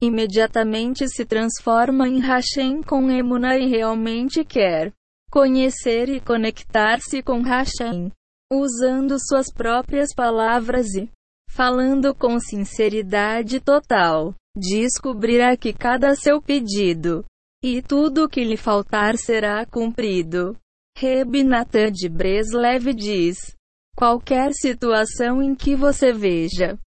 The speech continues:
algo que falta indica que ou a pessoa não orou para o que era necessário,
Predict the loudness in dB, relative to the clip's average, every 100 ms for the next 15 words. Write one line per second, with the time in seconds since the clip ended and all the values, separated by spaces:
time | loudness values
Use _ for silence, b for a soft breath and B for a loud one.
0 | _ -6 0 0 0 -2 -2 -6 -6 -2
1 | -2 0 0 2 2 0 -2 -2 -2 -2
2 | -2 2 4 2 2 2 2 0 2 4
3 | 6 4 4 4 4 4 4 4 0 -6
4 | -14 _ _ -4 -2 2 2 0 -2 -2
5 | 2 4 4 2 0 0 0 0 0 0
6 | 0 -2 -2 -6